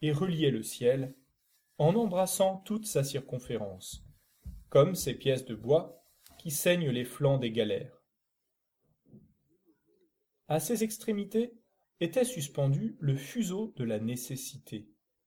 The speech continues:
lequel donnait le branle à toutes les révolutions des sphères. La tige et le crochet de ce fuseau étaient d'acier. Le peson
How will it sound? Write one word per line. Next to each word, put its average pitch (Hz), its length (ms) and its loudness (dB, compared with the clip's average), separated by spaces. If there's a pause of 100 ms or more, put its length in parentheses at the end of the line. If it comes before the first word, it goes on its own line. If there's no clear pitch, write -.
(480)
lequel 160 640 4 (240)
donnait 143 360 2
le 120 100 0
branle 143 520 0 (460)
à 151 120 2
toutes 277 360 -10
les 160 140 0
révolutions 139 600 2
des 123 120 -2
sphères. - 500 -2 (1300)
La 139 180 6
tige 160 640 -4 (160)
et 139 60 2
le 131 120 2
crochet 170 440 0
de 123 100 -6
ce - 160 -10
fuseau 147 540 -6 (520)
étaient 151 260 -2
d'acier. 127 540 -2 (840)
Le 123 200 -4
peson 156 500 0